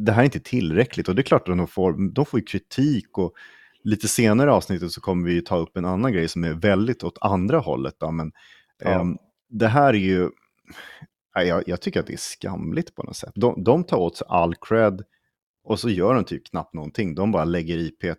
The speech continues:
Speaker 1: hos, eh, Double Eleven och så gör de en, en port i princip. <laughs>
Speaker 2: Ja, ja, visst.
Speaker 1: utan någon ansträngning sådär. Och jag vet inte, femtio dollar eller femhundra spänn, liksom, det är,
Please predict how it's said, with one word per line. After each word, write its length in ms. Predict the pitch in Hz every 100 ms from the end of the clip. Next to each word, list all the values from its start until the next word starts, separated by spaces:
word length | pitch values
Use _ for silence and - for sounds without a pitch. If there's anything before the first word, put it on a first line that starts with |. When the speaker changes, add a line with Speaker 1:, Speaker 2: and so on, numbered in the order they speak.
| -
Speaker 1:
hos, 280 | 80 - 82
eh, 140 | 78
Double 300 | 80 80 82
Eleven 400 | 82 98 98 76
och 80 | 82
så 140 | 82
gör 200 | 85 85
de 200 | 82 78
en, 180 | 76 71 - _
en 160 | 92 87
port 520 | - 170 - - - - _ -
i 100 | 95
princip. 600 | 92 87 - - 208 - - -
<laughs> 100 | 117 - - - - _ -
Speaker 2:
Ja, 140 | 135
ja, 60 | 127
visst. 280 | 135 - 113
Speaker 1:
utan 140 | 107
någon 280 | 98 110 110
ansträngning 840 | 117 95 - 95 131 180 135 90
sådär. 380 | - 90 78 73
Och 300 | 62 95 - - - 107
jag 80 |
vet 160 | 127 -
inte, 160 | 110 - _ _ _ _ _ _ _ - -
femtio 460 | 113 82 - 104
dollar 420 | 85 98 104 101
eller 160 | 90 85
femhundra 520 | - 92 85 87 87
spänn, 540 | - - - 120 127 76
liksom, 260 | 80 -
det 80 | 80
är, 120 | 104